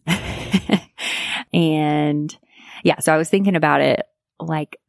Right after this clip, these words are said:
that. And I think I've, yeah, I've had times in my life where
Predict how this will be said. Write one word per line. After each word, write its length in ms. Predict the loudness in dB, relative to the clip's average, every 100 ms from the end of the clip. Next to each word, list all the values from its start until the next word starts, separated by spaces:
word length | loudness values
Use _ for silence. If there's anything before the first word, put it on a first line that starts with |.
| -6
that. 400 | -2 0 2 2
And 140 | 0 -2
I 120 | -4 -2
think 420 | -2 -2 -6 -10 _ _ _ _ _ _ _ _ _ -2
I've, 200 | 0 2
yeah, 160 | -2 -2
I've 80 | 0
had 200 | -2 2
times 300 | 0 2 0
in 60 |
my 120 | 2
life 320 | 2 2 0 -2
where 580 | 0 2 2 0 -2